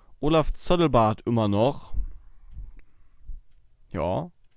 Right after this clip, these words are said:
Epic, Epic, Epic. Kein Epic. Oder? Ja, kein Epic, kein Eth-, äh, E-, Ethik, mhm.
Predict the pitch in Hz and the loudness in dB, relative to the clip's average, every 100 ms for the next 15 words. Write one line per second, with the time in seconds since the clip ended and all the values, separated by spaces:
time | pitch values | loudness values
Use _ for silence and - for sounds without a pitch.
0 | _ - - - - - _ _ _ _ | _ -20 -20 -20 -20 -20 _ _ _ _
1 | - 110 131 - 151 - - 113 131 135 | -6 -4 4 4 2 -6 -6 -6 4 4
2 | 135 - - _ _ _ - - 110 123 | 4 -12 -20 _ _ _ -16 -8 -6 4
3 | - 123 - - - _ _ _ _ _ | 4 4 -2 -18 -20 _ _ _ _ _
4 | _ _ _ _ _ - - 143 107 98 | _ _ _ _ _ -6 -2 -2 -2 2
5 | - 139 - - - - - - - - | 4 2 -2 -16 -18 -18 -18 -18 -20 -20
6 | _ - - 143 202 - - - - - | _ -16 -12 -12 -14 -16 -18 -16 -18 -20
7 | - - - - - 110 127 113 135 135 | -20 -16 -14 -14 -8 -8 -6 -4 0 0
8 | 127 - - - 107 101 110 117 101 - | -2 -14 -20 -10 -8 -6 -8 -8 -10 -12
9 | - 82 - - - - 143 131 135 - | -10 -10 -8 -12 -8 -4 -4 -4 -6 -8
10 | 110 131 | -8 -6